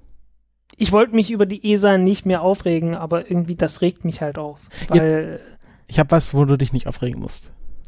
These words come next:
Speaker 1: Genau, ja.
Speaker 2: Nämlich
Speaker 1: Äh, und ich hab auch noch was Gutes zur esa zu sagen, also keine Sorge, ich, das wird hier keine totale Aufregersendung.
Speaker 2: Ja, es war doch, es war doch gar nicht so aufregend. Also es war schon aufregend, aber du hast dich an, also du hast dich schon in Sendungen mehr aufgeregt, sagen wir es so.
Speaker 1: Ja, genau.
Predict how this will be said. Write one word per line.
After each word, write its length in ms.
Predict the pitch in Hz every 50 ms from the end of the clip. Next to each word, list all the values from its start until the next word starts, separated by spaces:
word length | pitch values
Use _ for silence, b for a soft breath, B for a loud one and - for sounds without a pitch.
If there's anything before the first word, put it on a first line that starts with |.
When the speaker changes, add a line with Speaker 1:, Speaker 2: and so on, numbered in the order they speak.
| - - -
Speaker 1:
Genau, 360 | 233 202 190 165 151 147 143 - - - - - - - - -
ja. 140 | 185 190 185 - - - - -
Speaker 2:
Nämlich 420 | - 147 165 196 160 160 147 -
Speaker 1:
Äh, 20 | 240
und 120 | 262 233 214
ich 120 | 202 196
hab 100 | 233 240
auch 80 | 233 233
noch 100 | 220 208
was 140 | 196 185 -
Gutes 320 | - 220 226 220 208 - -
zur 100 | - 208
esa 280 | 202 196 185 185 180 170
zu 120 | - 185
sagen, 380 | 175 170 160 160 160 156 160 170
also 220 | 160 156 165 165
keine 260 | - - 175 165 160
Sorge, 360 | 151 156 156 156 156 156 160 -
ich, 240 | - 156 - - -
das 220 | - 160 156 - -
wird 160 | 170 156 -
hier 100 | - 160
keine 240 | - - 160 156 151
totale 340 | - 160 147 - 151 147 156
Aufregersendung. 720 | 170 170 - - 170 156 160 156 151 156 156 160 165 165 - - _ - - _ _
Speaker 2:
Ja, 100 | - 151
es 200 | 175 175 175 -
war 120 | 185 185 208
doch, 160 | 233 226 214
es 120 | 190 -
war 80 | 196 190
doch 120 | 220 214
gar 100 | - 180 156
nicht 100 | 135 -
so 100 | - -
aufregend. 480 | - 127 - - - - 123 127 -
Also 160 | - 139 135
es 100 | 139 131
war 80 | - 151
schon 120 | - -
aufregend, 380 | - 196 - - 151 135 123 -
aber 120 | 131 131
du 80 | 123 135
hast 140 | 135 135 -
dich 100 | 156 151
an, 220 | 151 160 160 - - B B B B -
also 160 | 147 135 123
du 40 | 127
hast 140 | 127 123 123
dich 100 | 139 131
schon 140 | - 139 131
in 100 | 127 123
Sendungen 280 | 131 131 123 123 123
mehr 180 | 123 127 131 123
aufgeregt, 420 | - 110 - - 120 117 117 - -
sagen 140 | 123 120 113
wir 80 | 113
es 80 | 110 -
so. 180 | - 120 120 - - - - - - - - - - - - _
Speaker 1:
Ja, 420 | - 254 202 185 170 160 160 160 160 - - -
genau. 360 | - 180 156 143 160 165 175